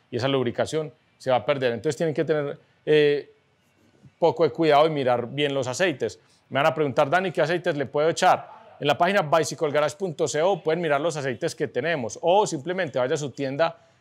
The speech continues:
eh, de preferencia local y ahí van a ver qué aceites hay específicos para bicicleta. Hay aceites desde,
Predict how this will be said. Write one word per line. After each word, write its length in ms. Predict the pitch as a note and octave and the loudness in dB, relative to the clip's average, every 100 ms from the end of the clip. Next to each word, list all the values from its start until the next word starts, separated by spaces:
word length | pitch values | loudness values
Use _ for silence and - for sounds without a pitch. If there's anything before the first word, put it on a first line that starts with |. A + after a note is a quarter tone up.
| - | -4
eh, 180 | B2+ A#2+ | -2 -2
de 80 | B2 | -2
preferencia 560 | C3 A#2 B2+ B2+ E3+ | -2 -2 -2 -2 0
local 500 | D#3+ D#3+ E3 D3 D3+ - _ - | 0 2 4 4 0 -12 _ -2
y 80 | C#3 | 0
ahí 80 | |
van 220 | C#3 D#3+ E3 | 2 2 2
a 100 | E3 | 2
ver 340 | D#3 D#3+ C3+ _ _ _ _ - | 2 0 -4 _ _ _ _ -2
qué 140 | D#3 | 0
aceites 460 | D#3 E3 D3 E3+ C#3 | 0 0 -4 -4 -2
hay 120 | D3 | -2
específicos 540 | D#3 C3 B2+ D#3 D#3+ | -4 -8 -8 -8 -8
para 160 | - A2+ | -8 -8
bicicleta. 480 | G2+ - F3 D3 A#2+ | -8 -6 -6 -4 -4
Hay 60 | |
aceites 420 | D3 D#3+ C3+ E3 B2+ | -4 -4 -2 -4 -2
desde, 540 | B2 G#2 A#2 A2 | -4 -2 -2 -2